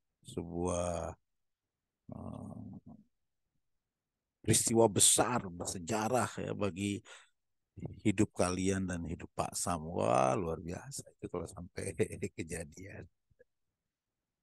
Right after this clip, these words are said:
Seminar bedah buku. <laughs> Apa misalnya ya,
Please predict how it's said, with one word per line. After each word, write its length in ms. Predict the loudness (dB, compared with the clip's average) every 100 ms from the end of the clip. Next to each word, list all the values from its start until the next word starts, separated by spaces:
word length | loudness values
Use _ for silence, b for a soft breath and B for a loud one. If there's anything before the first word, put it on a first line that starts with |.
| _
Seminar 560 | -4 -2 0 0 2 0 0
bedah 320 | -2 0 0
buku. 560 | 0 -2 -2 -2 -2 -8 _
<laughs> 960 | -6 -2 -2 -2 -8 -6 -10 -10 -16 -18 _ _ _ _ _ _ _ _ _ -20 -20 -20 -12
Apa 400 | -12 -6 -6 -4
misalnya 480 | -6 -10 -10 -12 -12
ya, 180 | -8